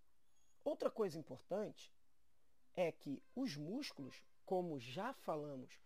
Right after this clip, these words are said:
quando são contraídos, eles realizam um arrasto na estrutura da articulação e dos ossos, através dos tendões, que geralmente estão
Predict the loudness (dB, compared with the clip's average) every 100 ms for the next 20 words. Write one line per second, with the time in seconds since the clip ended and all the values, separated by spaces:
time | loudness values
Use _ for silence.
0 | -20 -14 4 6 6 4 0 -2 -6 -6
1 | -8 -8 2 4 4 0 -14 -20 -20 -20
2 | -8 4 4 4 -4 -4 0 0 0 -4
3 | -10 -16 -18 -20 -20 0 8 10 10 2
4 | -4 -14 -18 -20 -20 -18 2 8 10 10
5 | 8 6 4 4 0 -2 -18 -20 -18 -2
6 | 4 4 4 0 0 0 0 -4 -2 0
7 | 0 -4 -6 -4 -2 -2 -2 -8 -14 0
8 | 0 0 -4 -4 -4 -2 -4 0 0 0
9 | -2 -4 -10 -18 6 6 8 4 2 -2
10 | -4 -8 -14 -20 -20 -20 -18 -4 6 6
11 | 6 2 4 4 6 2 2 -2 -6 -4
12 | -2 0 0 -4 -6 -10 -4 -4